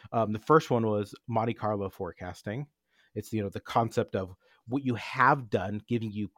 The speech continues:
pr-, a probabilistic idea of what you might do. You know, when we write up Gantt charts, they're very deterministic. Like, we've done fourteen points per sprint. We're always gonna do fourteen points. Maybe we'll do fifteen, whatever it might be. But it's very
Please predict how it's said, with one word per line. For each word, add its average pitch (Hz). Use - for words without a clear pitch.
pr-, -
a 107
probabilistic 120
idea 113
of 107
what 127
you 104
might 110
do. 90
You 110
know, 101
when 107
we 123
write 139
up -
Gantt 123
charts, -
they're 110
very 107
deterministic. 107
Like, 98
we've 110
done 120
fourteen 135
points 131
per -
sprint. -
We're 98
always 120
gonna 110
do 110
fourteen -
points. 139
Maybe 104
we'll 98
do 98
fifteen, 139
whatever 117
it 95
might 101
be. 135
But 127
it's 110
very 123